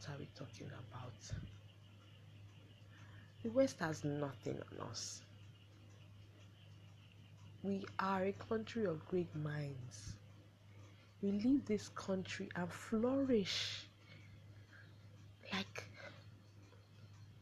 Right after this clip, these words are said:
l-, blooming flowers late to the party. Why? Because we have been systematically put down, put in mind, spirit.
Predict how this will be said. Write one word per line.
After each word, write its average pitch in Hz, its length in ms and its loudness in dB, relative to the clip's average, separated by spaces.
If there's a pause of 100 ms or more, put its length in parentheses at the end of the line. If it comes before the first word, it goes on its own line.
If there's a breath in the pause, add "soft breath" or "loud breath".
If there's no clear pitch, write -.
(1040)
l-, 196 140 8 (640)
blooming 262 300 6
flowers 220 440 2
late 214 320 8
to 208 120 2
the 180 120 4
party. - 560 0 (300)
Why? 269 300 4 (600 loud breath)
Because - 500 -2
we 185 140 4
have 170 360 0 (240)
been 160 320 2 (420 loud breath)
systematically 170 960 -2 (140)
put 175 140 2 (180)
down, 156 300 4 (1600 loud breath)
put - 260 4 (100)
in 165 320 2
mind, 170 440 2
spirit. - 920 2